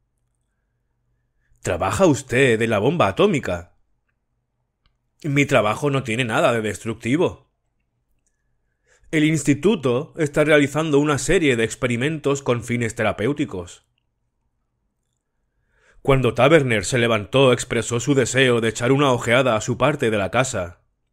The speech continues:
Pareció ligeramente sorprendida,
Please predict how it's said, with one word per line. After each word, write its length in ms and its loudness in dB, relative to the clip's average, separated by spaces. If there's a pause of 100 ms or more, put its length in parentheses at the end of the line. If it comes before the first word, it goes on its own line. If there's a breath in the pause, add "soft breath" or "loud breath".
(1400)
Pareció 440 -4
ligeramente 720 0
sorprendida, 880 -4